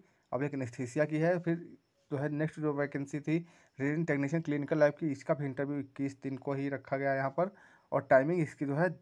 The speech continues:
दस बजे से ग्यारह बजे के बीच में रखी गई है। अब यहाँ पे सबसे इंपॉर्टेंट जो है यहाँ पे आप देख सकते हैं रेजिडेंट स्टाफ नर्स की जो वैकेंसी है, सात पोस्ट है, उसकी जो आपकी यहाँ पर, आ, डेट रखी गई है वो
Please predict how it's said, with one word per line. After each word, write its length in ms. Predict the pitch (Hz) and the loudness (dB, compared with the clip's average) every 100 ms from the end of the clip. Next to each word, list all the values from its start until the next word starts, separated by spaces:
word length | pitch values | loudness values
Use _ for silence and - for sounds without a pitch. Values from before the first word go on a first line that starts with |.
| _ 165 | _ 4
दस 180 | 180 147 | 4 0
बजे 200 | 131 139 | -2 -2
से 140 | 165 | -2
ग्यारह 320 | 139 123 131 | 0 4 4
बजे 140 | 131 123 | 2 -2
के 100 | 120 | -6
बीच 240 | 123 165 | -6 -4
में 80 | 151 | -4
रखी 280 | 127 120 117 | -4 -6 -6
गई 140 | 113 | -4
है। 240 | 117 120 120 - _ _ _ - | -4 -4 -8 -14 _ _ _ 0
अब 120 | 165 | 4
यहाँ 140 | 175 165 | 4 2
पे 140 | 170 | 0
सबसे 220 | 165 - | -4 0
इंपॉर्टेंट 360 | 165 160 147 156 | 0 2 2 2
जो 60 | 151 | 0
है 60 | |
यहाँ 120 | 143 | 0
पे 80 | 147 | -2
आप 60 | 143 | -4
देख 100 | 139 | -4
सकते 140 | - | -6
हैं 60 | 151 | -4
रेजिडेंट 420 | 135 139 156 - 123 | -4 -2 -4 -6 -2
स्टाफ 300 | 143 143 139 | 2 2 0
नर्स 340 | 135 147 - _ _ _ _ _ _ _ _ - | -6 -8 -12 _ _ _ _ _ _ _ _ -4
की 100 | 160 | 0
जो 140 | 151 | 4
वैकेंसी 500 | 143 139 139 127 180 | 2 2 -2 -2 0
है, 180 | 143 135 | 0 -2
सात 340 | 139 156 156 - | -2 4 4 2
पोस्ट 280 | 139 131 - 143 | -4 -4 -6 -4
है, 180 | 165 208 _ _ _ _ _ _ _ _ _ _ _ _ _ _ _ _ _ _ _ - _ _ | -4 -4 _ _ _ _ _ _ _ _ _ _ _ _ _ _ _ _ _ _ _ -20 _ _
उसकी 300 | 151 151 - | -10 -8 -4
जो 120 | 185 165 | 6 8
आपकी 260 | 156 165 | 8 6
यहाँ 180 | 156 143 | 2 4
पर, 260 | 170 202 - _ _ - | 4 2 0 _ _ -2
आ, 380 | 139 139 135 139 | 4 6 6 2
डेट 300 | 135 151 151 | 2 2 2
रखी 220 | 139 156 | -2 2
गई 100 | 165 | 4
है 60 | 160 | 4
वो 200 | 147 | 4